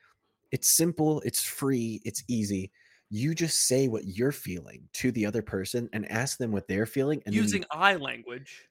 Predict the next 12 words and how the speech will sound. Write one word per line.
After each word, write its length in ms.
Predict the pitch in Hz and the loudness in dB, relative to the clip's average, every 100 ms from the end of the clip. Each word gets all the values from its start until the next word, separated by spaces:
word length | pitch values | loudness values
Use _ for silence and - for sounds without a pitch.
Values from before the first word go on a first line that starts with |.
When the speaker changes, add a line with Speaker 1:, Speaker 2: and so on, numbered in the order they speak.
| - | -4
Speaker 1:
and 160 | 117 | 0
then 80 | 120 | 0
you 100 | 123 | 0
talk 340 | - 135 139 | 0 -2 0
about 240 | 95 80 - | -2 -6 -10
it. 100 | - _ _ | -14 _ _
Say, 200 | - 101 - | -6 -4 -4
"I 220 | 156 170 | -2 0
feel 360 | 190 - 165 160 | 0 2 4 4
like 320 | 127 98 107 - | 2 -2 -4 -2
we're 220 | 110 117 | 0 0
here. 420 | 127 110 95 - | 0 -2 -2 -6